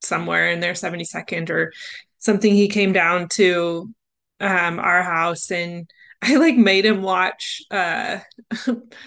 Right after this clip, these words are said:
on the Grand Central Station video. <laughs> Like, for, he was like, "He-, here, Dad, um, we are now watching B T S for your birthday." And just, like,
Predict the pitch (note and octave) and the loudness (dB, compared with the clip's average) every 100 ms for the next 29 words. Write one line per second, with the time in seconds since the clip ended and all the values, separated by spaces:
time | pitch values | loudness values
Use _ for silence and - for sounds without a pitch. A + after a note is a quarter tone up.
0 | - _ - G3+ F#3 F#3+ G#3+ A#3 A#3+ G#3 | -20 _ -4 0 2 2 4 6 4 0
1 | G#3 F#3+ F#3 F#3 F3+ F#3 F#3 G3 F#3+ G3 | -2 -4 -4 -4 -4 -4 -4 -6 -8 -10
2 | - F3 - G#3+ G#3+ G#3+ G#3+ A3 A3+ A#3 | -8 -8 -2 0 2 2 2 2 0 2
3 | C#4 - - - _ _ _ _ E4+ D#4+ | 0 -2 -8 -18 _ _ _ _ -8 -6
4 | - D4 D#4 - G#4+ A#4 B4 E4+ F4+ G4 | -4 -2 -2 -4 -14 -10 -6 -4 0 2
5 | F#4 D4 B3+ D4 - - E4 E4+ A#3+ G#3 | 0 -2 -4 -6 -6 -2 0 4 4 2
6 | G3+ G#3 - _ - A#3 A3 - A#3+ A#3 | 0 -2 -10 _ -20 -20 -8 2 6 6
7 | A3 A3 B3+ B3+ A3 G3 F#3+ G#3 F#3+ F#3 | 4 0 0 2 2 2 0 -2 -6 -8
8 | G#3 - - - - F#3+ G3+ - A3+ - | -8 -10 -10 -6 -4 -4 -4 -6 -6 -4
9 | - - A3+ - A3+ A3+ - G#3 G3+ G#3 | -2 -4 -8 -12 -10 -6 -2 0 2 2
10 | A3 G#3 F#3+ F#3 - | 0 -2 -2 -4 -14